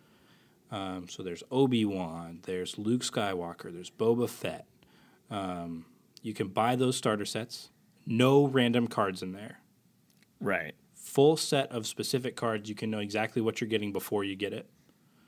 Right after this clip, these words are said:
Speaker 1: Um, if you
Speaker 2: So you
Speaker 1: wanna
Speaker 2: would,
Speaker 1: play
Speaker 2: there wouldn't really be a reason to play, to buy multiple ones unless,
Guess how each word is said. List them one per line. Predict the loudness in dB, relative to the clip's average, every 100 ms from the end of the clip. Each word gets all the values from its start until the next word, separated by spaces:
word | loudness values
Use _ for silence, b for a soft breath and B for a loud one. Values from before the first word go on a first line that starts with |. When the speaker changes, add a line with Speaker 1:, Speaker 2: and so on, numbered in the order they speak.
| b b b _
Speaker 1:
Um, | -6 -4 -6 -8 -12 _ _
if | -6 -2
you | 2
Speaker 2:
So |
you | 6
Speaker 1:
wanna | 6
Speaker 2:
would, | 6
Speaker 1:
play | 6
Speaker 2:
there | 6
wouldn't | 6 6
really | 4 2
be | 2
a | 0
reason | 0 0 0 -4
to | -6
play, | -2 0 0 -4 -4
to | 2 2
buy | 2 0
multiple | 0 0 -2 -4 -6 -4
ones | -2 -4 -4 -6 -8 -6 -4 -6 -8 b b b b b b b _
unless, | -6 -2 0 0 0 -2 -4 -6